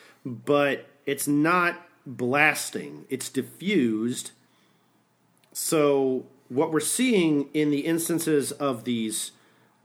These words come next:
over-the-shoulder shots is we are still seeing light shot in from a side angle,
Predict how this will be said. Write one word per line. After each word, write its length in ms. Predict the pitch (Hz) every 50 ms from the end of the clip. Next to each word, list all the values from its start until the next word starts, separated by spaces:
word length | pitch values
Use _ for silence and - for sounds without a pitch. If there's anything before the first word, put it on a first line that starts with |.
| _ _ _ _ _ -
over-the-shoulder 840 | - 160 165 165 165 - - - - 165 151 151 147 127 127 120 117 117 - -
shots 720 | - - - 143 117 104 107 113 - - - - - - - _ _ - - _ _ -
is 160 | 160 151 131
we 120 | 143 151
are 100 | 156 151
still 300 | 151 - - 196 214 226
seeing 500 | 202 190 - 185 165 151 139 139 127 117
light 340 | 131 147 151 151 147 147 -
shot 540 | - - - - 170 165 160 165 165 - -
in 460 | - 147 143 139 131 131 127 131 131 123 - - _ _ _ -
from 760 | - - - - 151 151 143 139 139 143 139 143 139 139 139 - -
a 840 | - 131 127 127 123 123 123 120 113 113 113 113 110 110 110 110 110
side 580 | 107 - - - 156 131 123 123 127 120 117 120
angle, 520 | - 101 107 110 107 101 92 85 85 82